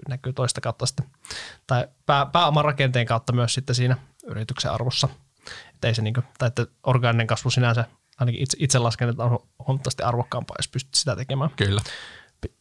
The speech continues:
Speaker 1: Kuin että <clears throat> yritysostolla, etenkin, se riippuu tietenkin sitä valuaatiosta, millä niitä tehdään.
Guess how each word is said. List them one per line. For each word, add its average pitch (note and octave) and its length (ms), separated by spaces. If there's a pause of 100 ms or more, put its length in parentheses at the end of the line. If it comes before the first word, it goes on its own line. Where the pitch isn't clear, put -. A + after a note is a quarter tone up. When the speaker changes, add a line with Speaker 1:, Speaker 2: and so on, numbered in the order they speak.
(200)
Speaker 1:
Kuin B2+ 160
että B2+ 160 (300)
<clears throat> D#3 320
yritysostolla, B2+ 640
etenkin, A#2+ 280
se B2+ 120
riippuu B2+ 260
tietenkin C3 140
sitä - 120
valuaatiosta, - 540
millä C3+ 140
niitä C#3 140
tehdään. C#3 360